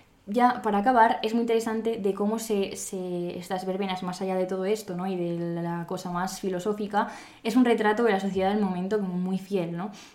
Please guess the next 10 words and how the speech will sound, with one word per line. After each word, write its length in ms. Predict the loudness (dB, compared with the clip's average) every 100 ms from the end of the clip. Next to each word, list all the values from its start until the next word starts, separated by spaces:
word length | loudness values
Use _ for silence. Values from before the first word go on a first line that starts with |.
| 0
Hay 160 | 0
críticas 480 | 2 0 0 0 0
a 20 |
la 60 | 2
iglesia 420 | 4 2 2 0
evidentes 540 | 2 2 4 4 2 0
en 160 | 0
todos 160 | 2 2
los 160 | 2
cuadros, 480 | 2 2 4 2 0